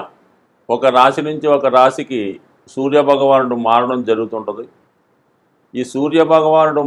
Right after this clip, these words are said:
మారడం బట్టే మనకి ఋతువులు ఏర్పడుతుంటాయి, అలాగే వర్షాలు పడుతుంటాయి,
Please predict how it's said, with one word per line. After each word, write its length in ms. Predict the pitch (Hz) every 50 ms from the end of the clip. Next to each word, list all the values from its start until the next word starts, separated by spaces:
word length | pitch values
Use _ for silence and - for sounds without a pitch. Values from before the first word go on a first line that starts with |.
| 135
మారడం 320 | 117 - 147 143 135 143 143 139
బట్టే 220 | 139 131 135 156 151 147
మనకి 320 | 139 127 117 - - 107 95 90 - - _ _ _ _ _ _ _ 107
ఋతువులు 340 | 120 123 113 156 151 156 147 139
ఏర్పడుతుంటాయి, 640 | 135 127 117 135 131 127 117 127 120 113 123 120 - - _ _ _ _ _ _ _ _ _ _ _ _ _ _ _ _ _ _ _ _ - 113
అలాగే 260 | 123 135 143 143 143 131 123
వర్షాలు 320 | 123 120 - 151 151 147 135
పడుతుంటాయి, 500 | 139 131 127 131 131 123 120 127 123 123